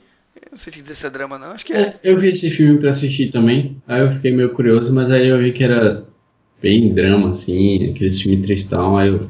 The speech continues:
Speaker 2: não, já basta a minha vida. <laughs>
Speaker 1: O filme é, é emocionante. O filme é emocionante, especialmente pra quem tem filho.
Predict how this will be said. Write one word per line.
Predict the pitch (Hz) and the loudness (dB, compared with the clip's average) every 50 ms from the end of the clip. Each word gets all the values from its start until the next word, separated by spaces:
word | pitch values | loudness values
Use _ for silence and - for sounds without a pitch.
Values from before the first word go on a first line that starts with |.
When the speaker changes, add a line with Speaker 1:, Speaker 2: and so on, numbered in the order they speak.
| - - - | -10 -10 -8
Speaker 2:
não, | - 76 - - - - _ _ _ _ _ _ _ _ _ _ _ _ - | -8 -8 -8 -10 -14 -18 _ _ _ _ _ _ _ _ _ _ _ _ -8
já | 95 87 | -6 -6
basta | 82 92 92 - - 113 107 98 92 | -4 -4 -6 -4 -4 -2 -2 -2 -2
a | |
minha | - 98 98 92 87 | -2 0 0 0 0
vida. | 85 87 - - - _ _ _ - | -2 -6 -8 -12 -16 _ _ _ -8
<laughs> | - - 202 156 139 - 214 156 143 135 - _ | -2 0 2 2 2 2 0 0 0 -2 -4 _
Speaker 1:
O | - 147 | -20 -20
filme | 139 - - 143 147 165 170 170 175 165 - | -20 -20 -18 -16 -14 -14 -14 -14 -16 -16 -14
é, | - 139 151 147 147 143 139 139 135 - - _ _ _ _ _ _ _ _ _ _ - | -10 -10 -8 -8 -8 -10 -10 -12 -14 -16 -18 _ _ _ _ _ _ _ _ _ _ -10
é | 131 | -8
emocionante. | 151 151 160 160 - 196 156 117 92 - - - - _ | -8 -6 -8 -8 -8 -10 -14 -14 -16 -18 -20 -20 -20 _
O | _ - | _ -20
filme | - 143 143 147 | -20 -18 -16 -14
é | |
emocionante, | 147 160 - 175 156 156 156 160 | -14 -14 -14 -14 -16 -16 -16 -16
especialmente | - - 175 190 185 185 | -14 -14 -12 -10 -10 -12
pra | 185 185 | -12 -14
quem | 185 180 | -14 -14
tem | 175 170 | -14 -14
filho. | 139 - 139 143 147 147 165 175 | -16 -14 -16 -16 -14 -14 -16 -18